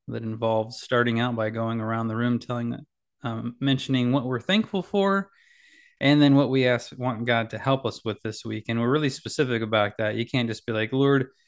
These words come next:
or asking, you know, "I, I, I really want this particular," or, you know, "I, I wanna do better at the video game I'm playing." No,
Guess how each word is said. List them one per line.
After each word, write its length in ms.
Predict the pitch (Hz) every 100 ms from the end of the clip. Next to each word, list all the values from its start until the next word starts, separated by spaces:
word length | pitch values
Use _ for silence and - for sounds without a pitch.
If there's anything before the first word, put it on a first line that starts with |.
| _ _
or 100 | 127
asking, 500 | 127 127 - 123 120
you 80 | 120
know, 60 | 113
"I, 140 | 120 135
I, 160 | 135 139
I 40 | 135
really 300 | 131 135 131
want 380 | 127 127 120 113
this 220 | 113 -
particular," 840 | - 117 131 127 110 110 110 110 _ _ _ _
or, 300 | 113 113 110
you 100 | 131
know, 120 | 117 113
"I, 140 | 123 -
I 60 | 131
wanna 340 | 139 135 127 - 131
do 160 | 139
better 300 | 131 131 127
at 100 | 117
the 60 | 117
video 340 | 120 123 117
game 220 | 110 107 107
I'm 140 | 107
playing." 300 | - 113 123
No, 220 | 120 110